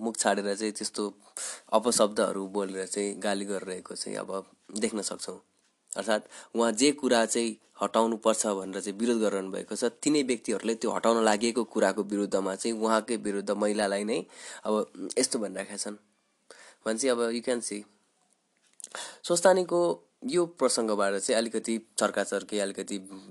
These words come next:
बौद्धिक व्यक्तित्वहरूमा अब यस्तो असभ्य भाषा मात्र प्रयोग गरेन, अलिक बौद्धिक व्यक्तिहरू बिचमा पनि अलिकति छलफल भएको देखेँ मैले ट्विटरतिर। अनि, अ, किन अहिले चाहिँ यो प्रसङ्ग सुरु भयो त भन्दाखेरि,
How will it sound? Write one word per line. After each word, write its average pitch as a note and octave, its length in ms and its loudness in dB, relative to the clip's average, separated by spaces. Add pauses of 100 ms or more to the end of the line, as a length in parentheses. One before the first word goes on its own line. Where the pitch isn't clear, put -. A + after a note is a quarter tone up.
(280)
बौद्धिक G2+ 580 0
व्यक्तित्वहरूमा G2 680 -4
अब G2+ 220 -6
यस्तो G2 240 -4
असभ्य - 380 -4
भाषा G2+ 260 -2
मात्र G2+ 220 -2
प्रयोग G2+ 280 -2
गरेन, G#2 300 -6
अलिक A2 240 -2
बौद्धिक G2 420 0
व्यक्तिहरू F#2+ 420 -4
बिचमा F#2+ 240 -4
पनि G2+ 220 -2
अलिकति G2 360 -6
छलफल G2 340 -2
भएको G2+ 280 -8
देखेँ G#2 260 -8
मैले G2+ 200 -8
ट्विटरतिर। G2 640 -4 (880)
अनि, A2+ 320 0
अ, F#2+ 240 -2 (1040)
किन F3 120 2
अहिले A#2 320 6
चाहिँ G#2+ 160 0
यो G2+ 60 2
प्रसङ्ग G2 420 -4
सुरु G2+ 280 -2
भयो F#2+ 160 -4
त - 100 -10
भन्दाखेरि, G2 560 -8